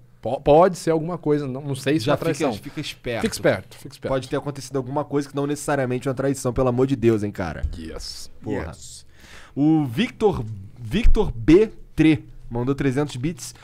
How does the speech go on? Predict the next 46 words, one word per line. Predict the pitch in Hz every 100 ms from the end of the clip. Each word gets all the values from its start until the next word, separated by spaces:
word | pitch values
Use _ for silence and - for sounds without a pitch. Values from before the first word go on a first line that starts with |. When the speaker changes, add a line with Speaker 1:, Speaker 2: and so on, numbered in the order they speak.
| -
Speaker 2:
"Salve, | - 147
pessoal | 156 147 147
do | 139
Flow | 156 156
e | 131
Vitor. | 127 190 - 107 - - -
Antes | 143 208
do | -
jogo | 156 170 156
da |
M | 139 135
B | 123
R | 120 117 117
e | 117
Caos | - 117 110
começar, | - 107 90 - 117 104 - - - -
um | 156 202
dos | 160
jogadores | 170 147 135 143 127
do | 123
Caos | 135 135
escreveu | 135 - 131 117 127
no | 131
chat: | - 104 92 - - - - - - -
'Posso | 185 202 -
cheatar? | - 110 135 180 196 - - - - -
Vocês | 120 - 147 131
irão | 123
descobrir.' | 127 - 113 101 131 190 - - - - - 123
Gostaria | 151 160 175
de | 185
saber | 180 170
do | 147
Vitor | 131 165 151
qual | - 185
a |
chance | 185 170 185 -
deles | 165 170
falarem | - 147 151 147
isso | 147 -
no | 156
chat, | - 143 123 120 -
pensando | 120 113 127 131
em |
cheatar | 127 - 123 127 123
mesmo. | 123 110 110 90 90